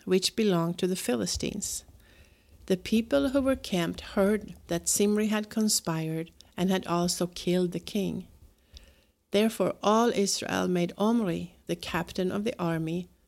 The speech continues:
king over Israel that day in the camp. Omri went up from Gibbeton, and all Israel with him, and they besieged Tirzah, Tirzah.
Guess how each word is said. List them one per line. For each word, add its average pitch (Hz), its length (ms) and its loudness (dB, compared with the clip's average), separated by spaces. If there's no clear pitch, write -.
king 180 320 4
over 185 200 2
Israel 165 540 -2
that 170 320 -4
day 160 320 -4
in 160 160 -4
the - 80 -6
camp. - 480 -8
Omri 240 500 4
went 254 280 2
up 180 180 0
from 175 240 0
Gibbeton, 170 720 -2
and 175 180 0
all 208 320 2
Israel 196 480 0
with 175 260 0
him, 165 340 -6
and 175 160 2
they 190 120 4
besieged 202 720 0
Tirzah, 175 640 -2
Tirzah. 190 520 -2